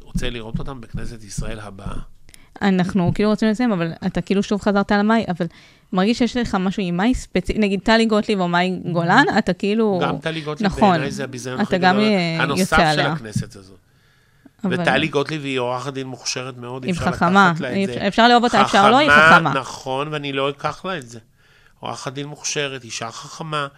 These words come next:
Speaker 1: אבל אישה שלא הבינה שהיא עלתה כיתה ונהייתה חברת כנסת במדינת ישראל, ומה שחשוב לה,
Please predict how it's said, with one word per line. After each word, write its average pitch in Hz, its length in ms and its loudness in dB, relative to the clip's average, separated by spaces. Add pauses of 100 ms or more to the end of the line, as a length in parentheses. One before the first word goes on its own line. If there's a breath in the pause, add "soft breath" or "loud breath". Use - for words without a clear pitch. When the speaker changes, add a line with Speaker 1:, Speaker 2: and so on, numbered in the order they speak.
(400 soft breath)
Speaker 1:
אבל 143 180 -8
אישה 107 500 -4
שלא 120 400 -4
הבינה 135 500 -4 (500)
שהיא - 220 -6
עלתה 113 220 -4
כיתה 127 440 -10
ונהייתה 110 280 -10
חברת 123 320 -12
כנסת 120 340 -12
במדינת 107 560 -14
ישראל, 95 400 -16 (480 soft breath)
ומה 123 200 -6
שחשוב 131 640 -10
לה, 160 160 -2